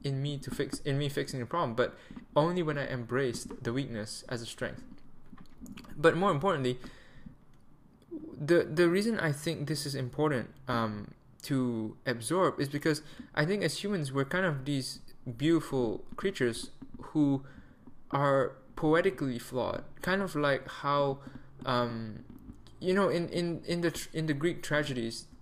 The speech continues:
the hero always has a flaw. Like, that's what makes it a tragedy, because you, if it, if it's, like,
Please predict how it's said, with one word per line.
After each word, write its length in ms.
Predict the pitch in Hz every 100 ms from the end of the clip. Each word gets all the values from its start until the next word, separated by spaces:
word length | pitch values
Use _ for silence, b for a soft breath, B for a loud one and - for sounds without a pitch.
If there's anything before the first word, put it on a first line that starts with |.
| -
the 160 | 131 135
hero 400 | - 190 147 120
always 420 | 131 143 135 -
has 400 | 139 135 120 -
a 100 | 113
flaw. 360 | - 117 - - B B B B
Like, 320 | 131 123 - 151
that's 200 | 147 170
what 160 | 139
makes 320 | 139 135 -
it 100 | 120 127
a 60 |
tragedy, 520 | - 165 156 107 - -
because 380 | 123 139 127 - B B B B - -
you, 220 | 139 151
if 120 | 160 151
it, 140 | -
if 120 | 151 160
it's, 220 | 156 -
like, 180 | 143